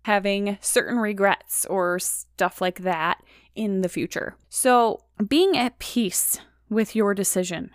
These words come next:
is going to bring you so much joy during this holiday season. It's gonna take the pressure off, and it's gonna just help you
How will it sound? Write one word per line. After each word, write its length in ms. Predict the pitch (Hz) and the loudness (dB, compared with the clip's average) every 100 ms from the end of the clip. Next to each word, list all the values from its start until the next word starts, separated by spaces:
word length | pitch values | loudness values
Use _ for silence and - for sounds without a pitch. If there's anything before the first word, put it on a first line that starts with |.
| - | -6
is 120 | 208 | -4
going 300 | - 254 311 | 2 4 6
to 160 | 359 | 4
bring 260 | 240 233 233 | 2 2 2
you 160 | 233 226 | 2 2
so 600 | - - 185 269 269 - - | 0 0 2 2 0 -4 -2
much 420 | 220 214 - - _ - | 0 0 -4 -16 _ -6
joy 600 | 220 214 208 165 - - _ _ _ 214 | 0 4 4 4 0 -12 _ _ _ -2
during 340 | 226 220 220 | 2 4 4
this 180 | 214 202 | 4 2
holiday 440 | - 208 202 185 | 2 4 4 4
season. 520 | 185 190 175 - - 214 - | 2 -2 -2 -4 -6 -12 -8
It's 160 | - | -2
gonna 160 | 262 220 | 0 0
take 220 | - 208 | -2 -4
the 80 | 202 | -6
pressure 640 | - - 202 208 269 247 | -8 -6 -4 0 2 2
off, 560 | - 185 185 330 - - _ _ _ _ _ | 2 2 4 2 0 -14 _ _ _ _ _
and 100 | 233 | 0
it's 160 | 240 - | 0 2
gonna 220 | 285 330 | 2 2
just 340 | - 277 - | 0 -6 -6
help 440 | - - 226 226 - | -8 -4 -4 -4 -8
you 600 | 202 208 202 214 277 | -2 2 2 4 2